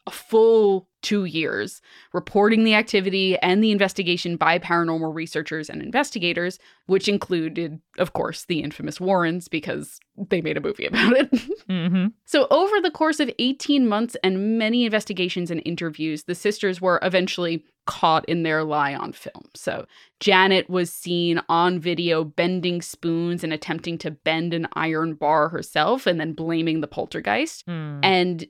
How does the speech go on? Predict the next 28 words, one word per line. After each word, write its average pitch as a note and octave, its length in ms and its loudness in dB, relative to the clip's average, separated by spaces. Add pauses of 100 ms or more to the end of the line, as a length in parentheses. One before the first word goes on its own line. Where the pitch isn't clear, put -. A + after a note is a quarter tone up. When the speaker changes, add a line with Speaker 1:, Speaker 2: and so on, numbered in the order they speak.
Speaker 1:
one G3+ 260 2
of F#3+ 100 0
the F#3 100 -2
most E3+ 240 -2
famous G#3 800 0 (140)
photographs F#3+ 540 4
that D#3 120 -2
came E3 240 -2
out D#3 260 0
of D#3 160 -4
the E3 180 -2
Enfield D#3 680 -4
poltergeist - 720 -6 (200)
situation, C#3+ 800 -6
which D3+ 200 -6
is B2 220 -8 (280)
of D#3+ 140 -2
the F3 100 -4
girls, E3 320 0
like, D#3+ 160 -4
levitating, A3 920 0 (320)
was E3 400 2
denounced F3+ 480 2
by F3+ 120 2
skeptics D#3+ 520 -4
as F3 140 -4
being, E3 260 -4
like, - 220 -8